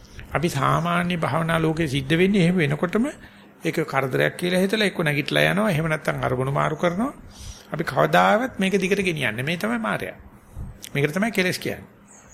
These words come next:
බුදුජානනාථේ මීට පිටිපස්සෙන්ලා කියනවා දැන් සතිය පිහිටලානේ තියෙන්නේ.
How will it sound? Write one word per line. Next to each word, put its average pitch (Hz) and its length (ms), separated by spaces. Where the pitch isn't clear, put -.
බුදුජානනාථේ 208 720
මීට 196 300
පිටිපස්සෙන්ලා 196 560
කියනවා 156 320
දැන් 190 200
සතිය 185 320
පිහිටලානේ 233 560
තියෙන්නේ. 220 360